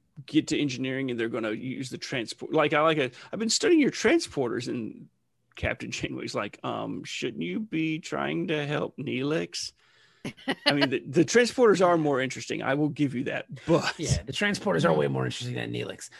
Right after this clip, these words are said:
Speaker 2: But yeah, she's
Speaker 3: Probably more important.
Speaker 2: Yeah, they are. I
Speaker 1: Yeah.
Speaker 2: mean, I think that's clear.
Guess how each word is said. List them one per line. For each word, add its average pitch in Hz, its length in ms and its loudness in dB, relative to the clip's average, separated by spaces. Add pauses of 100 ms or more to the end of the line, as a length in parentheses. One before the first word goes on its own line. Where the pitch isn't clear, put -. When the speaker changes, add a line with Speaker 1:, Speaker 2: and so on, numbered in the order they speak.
(140)
Speaker 2:
But 165 120 -2
yeah, 139 200 4
she's - 140 0
Speaker 3:
Probably 196 240 2
more 214 140 2
important. 165 540 -6 (120)
Speaker 2:
Yeah, 165 320 -8
they 131 100 -2
are. 135 160 -2
I 135 60 -2
Speaker 1:
Yeah. - 20 -2 (120)
Speaker 2:
mean, 170 160 -6
I 139 160 -8
think 175 200 -8
that's 120 220 -8
clear. 110 460 -12